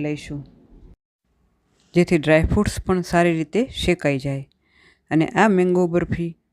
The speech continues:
ફ્રીજમાં દસ થી પંદર દિવસ સુધી સ્ટોર કરી શકાય. અને રૂમ ટેમ્પરેચર પર બાર ચારથી પાંચ દિવસ સુધી સારું રહી શકે,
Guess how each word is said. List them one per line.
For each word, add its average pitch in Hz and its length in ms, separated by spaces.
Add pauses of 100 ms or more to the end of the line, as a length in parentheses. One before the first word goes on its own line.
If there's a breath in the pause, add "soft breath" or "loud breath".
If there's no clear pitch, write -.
ફ્રીજમાં 180 500
દસ 165 220
થી - 180
પંદર 170 320
દિવસ 170 300
સુધી 156 260
સ્ટોર 180 360 (200)
કરી 151 300
શકાય. 139 360 (840)
અને 151 200
રૂમ 202 200
ટેમ્પરેચર 175 560
પર 165 240
બાર 160 260 (460)
ચારથી 175 340
પાંચ 185 320
દિવસ 160 240
સુધી 175 420
સારું 151 480 (180)
રહી 160 180
શકે, 139 460